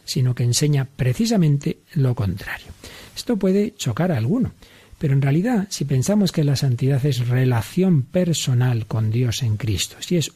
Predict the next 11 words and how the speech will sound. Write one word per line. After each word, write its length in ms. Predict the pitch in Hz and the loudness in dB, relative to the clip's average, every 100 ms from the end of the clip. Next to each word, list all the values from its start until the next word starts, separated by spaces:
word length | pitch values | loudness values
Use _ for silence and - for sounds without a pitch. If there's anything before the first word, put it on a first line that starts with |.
| - | -2
unión 540 | 151 151 175 156 110 - | 2 4 4 2 0 -2
personal, 580 | 165 156 127 104 98 - - - - - | -2 0 0 -2 -4 -8 -18 -20 -8 0
nunca 520 | 208 311 254 175 165 | 2 4 2 2 2
hay 140 | 165 | 2
dos 220 | 156 165 | 2 0
formas 480 | - - 160 151 131 | -2 -2 0 2 0
de 80 | 131 | 0
relación 460 | 127 117 117 147 139 | 0 -2 0 0 0
personales 680 | 131 127 120 123 135 - - | 0 0 0 0 0 -4 -4
iguales, 440 | 131 98 92 - - | -4 -4 -8 -10 -2
nunca. 400 | 143 92 - | 0 0 -6